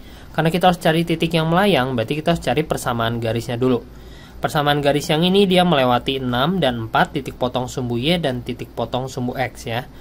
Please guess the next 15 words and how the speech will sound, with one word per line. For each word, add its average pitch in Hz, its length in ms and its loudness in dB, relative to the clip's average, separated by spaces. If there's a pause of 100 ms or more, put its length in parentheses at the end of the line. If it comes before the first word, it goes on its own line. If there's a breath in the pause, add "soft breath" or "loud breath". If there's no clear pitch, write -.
(180 loud breath)
Titik 127 240 -6
potong 120 320 -4
sumbu 117 240 -4
Y 113 160 -4
itu 143 80 -2
yang 120 240 -2
ini, 120 320 -4 (400 loud breath)
titik 120 240 -10
potong 123 240 -4
sumbu 117 320 -6
X - 80 -16
itu 139 160 -2
yang 123 160 -4
ini 120 240 -4 (320)
ya. 120 240 -6